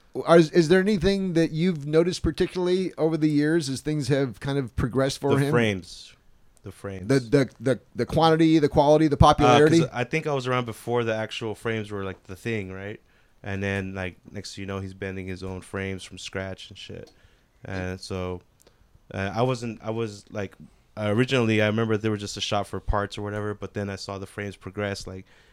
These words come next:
Speaker 2: and the quality and the design, you know, just evolved or whatever, you know? And s-, and then also the shipping out of state and stuff, like,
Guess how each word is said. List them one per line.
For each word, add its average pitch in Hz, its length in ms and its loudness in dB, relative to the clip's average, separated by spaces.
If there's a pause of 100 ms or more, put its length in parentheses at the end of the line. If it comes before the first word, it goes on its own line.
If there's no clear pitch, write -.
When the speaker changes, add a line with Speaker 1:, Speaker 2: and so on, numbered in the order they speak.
(120)
Speaker 2:
and 110 140 -2
the 104 60 -4
quality 110 520 -2
and 101 100 -4
the 92 100 -6
design, 101 680 -4 (260)
you 98 140 -10
know, 92 160 -8
just - 400 -14
evolved 98 480 -2
or 92 80 -8
whatever, 92 340 -10
you 95 60 -12
know? 98 220 -10 (520)
And 95 240 -6
s-, - 140 -14
and 113 140 -6
then 113 100 0
also 120 260 0
the 101 80 -4
shipping 110 380 -6
out 98 140 -6
of 92 80 -10
state 104 380 -4
and 101 80 -14
stuff, - 360 -10
like, 92 220 -10